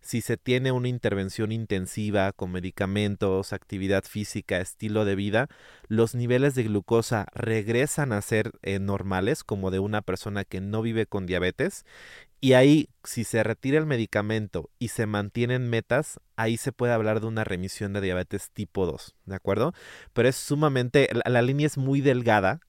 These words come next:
y es bien importante que no confundamos cura con remisión, ¿de acuerdo? Y la realidad es que la mejor forma de saber si eso se puede hacer o si estamos, eh, de, a tiempo de hacer esto es acudiendo con un profesional de la salud, con un médico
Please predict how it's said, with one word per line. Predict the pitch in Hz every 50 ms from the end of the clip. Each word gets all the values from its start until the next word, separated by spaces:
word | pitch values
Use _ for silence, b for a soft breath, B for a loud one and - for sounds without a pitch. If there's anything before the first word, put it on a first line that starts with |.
| _ -
y | 117 117 117
es | 117 120 - - 120
bien | 123 123 135 139
importante | 151 151 - 135 104 - 113 110 110 - 117
que | - - 107
no | 104 107 110 110 117 120 123 - - -
confundamos | - 110 101 - - 104 104 104 104 110 107 104 - -
cura | - - - 123 135 151 202 254 233 _ _ _ _ _
con | - 110 107 104
remisión, | 95 104 107 98 95 95 - - - 92 - - - _ _ _
¿de | - 98 92
acuerdo? | 92 - 98 98 113 143 196 214 B B B B B B B B B B
Y | 135 123
la | 127 120 120
realidad | 120 123 120 123 127 120
es | 143 - -
que | - 135
la | 120 117 110
mejor | 110 110 104 - 131 131 127
forma | - 127 123 123 131 120
de | 113 104
saber | - - 104 101 107 107
si | - - 120 110 110
eso | 107 - - 113
se | - 107
puede | - - 104 101 101
hacer | 98 - - 113 110 117 - - _
o | - 101 104 104
si | - 113
estamos, | 104 - - 113 117 117 120 117 - - -
eh, | - 101 101 98 95 95 95 90 90 95 -
de, | - 95
a | 98
tiempo | - - - 127 117 113 - - 113
de | 104 95
hacer | 92 - 117 107 104
esto | 107 104 - - 135 165 214 B B B B B B B B
es | - 110 113 - - - _ _
acudiendo | - 113 - - 107 104 110 107 110 113
con | - - 101 101
un | 101 98
profesional | 107 110 - 104 - - 98 98 98 101
de | 104 98
la | 98 90
salud, | 90 - 107 98 104 120 139 - - _ _ _ _ _ _
con | - 104 104 104
un | 104
médico | 107 113 113 117 - - 127 120 120